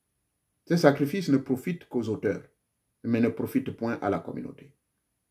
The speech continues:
Les sacrifices d'animaux, ça dépend des niveaux. Mais compte tenu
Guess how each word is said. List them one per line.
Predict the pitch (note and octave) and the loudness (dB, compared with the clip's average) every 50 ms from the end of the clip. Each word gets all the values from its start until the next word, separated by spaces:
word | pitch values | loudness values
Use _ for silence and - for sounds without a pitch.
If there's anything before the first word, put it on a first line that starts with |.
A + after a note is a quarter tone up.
| _ _ _ _ _ _ _ _ _ _ _ | _ _ _ _ _ _ _ _ _ _ _
Les | - C3 | 0 4
sacrifices | C3+ F#3 D3+ D3 D#3 D3+ - - F#3+ E3+ | 6 6 4 4 2 0 -2 -2 0 4
d'animaux, | D#3 C#3+ C3+ C#3 C3 A2 F#2+ F2 - - _ _ _ _ _ _ _ _ _ _ _ _ | 4 6 8 8 6 4 2 -2 -8 -14 _ _ _ _ _ _ _ _ _ _ _ _
ça | - - A2 C3 | -10 -6 -4 -2
dépend | B2 A#2+ - D3+ | -2 2 2 4
des | D3+ C3 A2+ | 4 4 2
niveaux. | A2 G#2 F#2 - - - - _ _ _ _ _ _ _ _ _ _ _ _ _ _ _ _ _ _ _ _ - | 2 -2 -6 -8 -12 -14 -16 _ _ _ _ _ _ _ _ _ _ _ _ _ _ _ _ _ _ _ _ 2
Mais | A2+ B2+ C3+ C#3 C3+ C3+ - - | 6 8 8 8 8 6 2 -6
compte | - - E3 D#3+ D3+ C#3 - - | -6 -4 -2 0 0 -2 -2 -2
tenu | B2+ B2 B2+ C3 C#3 C3 A2+ - - - | 0 2 4 6 6 6 4 2 -4 -12